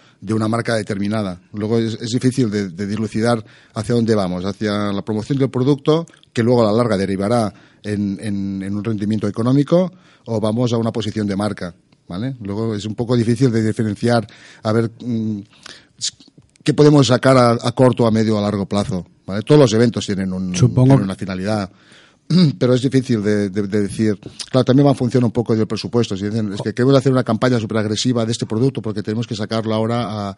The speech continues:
Speaker 1: a corto plazo, en tres meses tenemos que sacar este producto. Luego, claro, la inversión en publicidad o en recursos para poder, para poder dar a conocer esto, mm, es más importante.
Speaker 2: Me imagino que también a veces no será un, un solo objetivo económico, también en muchos casos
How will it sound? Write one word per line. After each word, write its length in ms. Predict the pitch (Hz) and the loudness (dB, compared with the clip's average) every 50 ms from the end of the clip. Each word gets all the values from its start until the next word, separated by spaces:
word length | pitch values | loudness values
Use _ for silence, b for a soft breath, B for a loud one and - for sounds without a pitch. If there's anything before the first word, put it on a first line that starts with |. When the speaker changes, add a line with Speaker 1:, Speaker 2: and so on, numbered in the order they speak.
| b b b b | b b b b
Speaker 1:
a 120 | 110 107 | -10 -6
corto 260 | - - 120 107 110 | -4 -4 -4 -4 -4
plazo, 240 | - 131 131 - 123 | -2 -2 -2 -2 -2
en 100 | 110 107 | -4 -4
tres 200 | - - 117 113 | -4 -4 -2 0
meses 220 | 131 139 123 135 120 | 2 2 0 0 -2
tenemos 220 | - 117 117 110 | -2 -4 -4 -4
que 80 | - 110 | -6 -6
sacar 200 | - 104 104 104 | -6 -4 -4 -4
este 160 | 98 - 95 | -6 -6 -8
producto. 440 | 90 98 101 113 104 - - 92 - b b b b b b b | -8 -6 -6 -6 -6 -6 -10 -14 -16 b b b b b b b
Luego, 200 | 107 110 107 104 | -6 -6 -4 -2
claro, 180 | - 117 117 107 | 0 0 2 2
la 40 | 104 | 0
inversión 440 | 101 92 98 98 - - 127 123 | 0 -2 -4 -4 -2 -2 0 0
en 80 | 120 113 | 0 -2
publicidad 600 | - 113 117 113 107 - 113 117 120 123 120 110 | -4 -4 -4 -4 -4 -2 -2 -2 0 -2 -2 -2
o 60 | 113 | -4
en 80 | 110 98 | -6 -6
recursos 420 | 107 107 - 120 120 - 123 107 | -8 -8 -6 -6 -6 -4 -6 -6
para 220 | - 110 104 101 - | -6 -6 -6 -4 -4
poder, 320 | 104 101 107 113 113 110 b b b b b b b b b _ _ _ _ _ _ _ | -4 -4 -4 -4 -4 -6 b b b b b b b b b _ _ _ _ _ _ _
para 180 | 104 101 98 | -6 -6 -4
poder 280 | - 101 101 120 123 113 | -4 -2 -2 -2 -2 -2
dar 180 | 110 113 113 | -2 0 0
a 80 | 113 107 | 0 -2
conocer 380 | - 117 113 107 - 131 120 120 | -2 -4 -4 -2 -2 -2 0 0
esto, 380 | 123 117 - 139 139 143 135 _ | -2 -2 -2 -2 -2 -2 -4 _
mm, 340 | 107 110 107 101 95 92 92 | -8 -8 -6 -4 -6 -6 -6
es 200 | 95 104 98 95 | -6 -8 -6 -6
más 160 | 104 107 95 | -4 -4 -4
importante. 540 | 101 92 - 98 92 - 120 117 104 123 - - _ | -4 -4 -4 -4 -2 0 0 0 0 -2 -4 -4 _
Speaker 2:
Me 100 | - 123 | 2 4
imagino 380 | 120 113 110 - 123 123 123 131 | 4 4 4 4 6 6 6 6
que 100 | 131 131 | 6 6
también 280 | 117 120 117 120 123 123 | 6 4 4 4 4 4
a 40 | 117 | 4
veces 240 | 117 113 - 135 | 4 2 2 2
no 100 | 123 120 | 2 2
será 280 | 110 - 117 110 113 113 | 2 0 0 -2 -2 -2
un, 260 | 110 110 110 110 107 - | -2 -4 -4 -6 -8 -8
un 560 | - 107 - 117 113 113 110 107 107 107 107 - | -8 -8 -6 -4 -2 -2 -2 -2 -2 -4 -6 -8
solo 320 | - - 113 104 104 104 | -4 -2 -2 0 0 -2
objetivo 480 | 101 101 - - 104 98 - 113 107 98 | -4 -6 -4 -6 -4 0 0 0 0 0
económico, 480 | - - 110 139 151 135 104 - 104 | -2 2 6 6 6 6 6 2 -2
también 500 | 95 104 104 110 110 113 110 107 110 - - _ _ - _ | -2 0 0 2 2 2 2 0 -2 -4 -8 _ _ -20 _
en 140 | - - 107 | -4 -2 0
muchos 380 | 107 113 127 120 - 117 - - | 2 2 2 0 0 -2 -4 -4
casos 480 | - 127 120 120 - - 147 - B | -2 -2 -2 0 0 -2 -2 -2 B